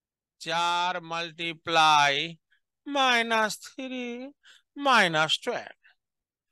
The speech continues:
माइनस सेवन, माइनस सेवन, माइनस सेवन थ्री है और माइनस सेवन, माइनस ट्वेंटी वन। यह बात तुम्हारे पास करने आ गया।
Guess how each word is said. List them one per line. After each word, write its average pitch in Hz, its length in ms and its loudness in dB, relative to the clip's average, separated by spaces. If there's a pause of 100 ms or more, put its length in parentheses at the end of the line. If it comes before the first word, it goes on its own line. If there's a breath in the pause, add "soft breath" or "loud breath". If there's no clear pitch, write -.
(380)
माइनस 381 500 8
सेवन, 403 320 6
माइनस 349 440 6
सेवन, 339 240 6
माइनस 294 420 4
सेवन 277 300 2
थ्री 262 280 0
है 247 360 2 (300)
और 175 140 -2
माइनस 196 460 -2
सेवन, 175 480 -2
माइनस 143 580 -6
ट्वेंटी 120 360 -8
वन। 95 220 -20 (1400)
यह 214 260 6
बात 190 300 6
तुम्हारे 160 360 0
पास 170 280 0
करने 139 320 -4
आ 135 160 0
गया। 143 400 0